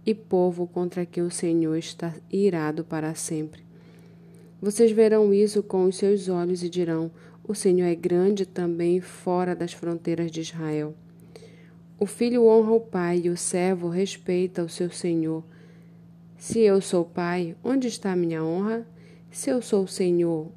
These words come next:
onde está o respeito para comigo? Eu, o Senhor dos Exércitos, pergunto isso a vocês, sacerdotes que desprezam o meu nome.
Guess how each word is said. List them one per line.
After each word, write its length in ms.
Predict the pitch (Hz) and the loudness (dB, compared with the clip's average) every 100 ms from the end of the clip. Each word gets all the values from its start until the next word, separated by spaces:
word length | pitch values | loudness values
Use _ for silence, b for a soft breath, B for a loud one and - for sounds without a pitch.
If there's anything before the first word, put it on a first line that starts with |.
| - | -4
onde 240 | 247 277 | -2 0
está 200 | 226 190 | -2 -2
o 40 | 175 | 0
respeito 760 | 175 170 - 180 180 196 208 170 - | -2 -4 -6 0 0 0 -4 -8 -6
para 200 | 180 170 | -4 -4
comigo? 600 | 170 160 165 180 202 233 B B B B B - | -6 -2 0 -2 -4 -6 B B B B B 0
Eu, 380 | 190 190 180 165 B B - | 2 4 0 -4 B B -6
o 120 | 220 | -6
Senhor 480 | 220 277 214 180 180 | -2 0 0 0 -2
dos 220 | 175 170 | -2 -2
Exércitos, 720 | 175 165 165 165 170 - 190 | -2 -2 -4 -6 -6 -8 -10
pergunto 560 | - 190 175 190 180 185 | -2 -2 2 0 0 0
isso 280 | 185 185 208 | 0 0 -4
a 20 | |
vocês, 720 | 180 214 - 220 214 208 - B B - | -2 -4 -2 0 0 -2 -12 B B -14
sacerdotes 920 | - 240 - 202 175 180 175 175 - | -8 -4 0 0 2 0 -2 -4 -8
que 120 | - | -6
desprezam 800 | 175 180 - - 180 180 180 180 | -4 -4 -6 -6 -4 -2 -2 -4
o 40 | |
meu 180 | 160 160 | -4 -2
nome. 420 | 165 165 165 165 | -4 -4 -4 -6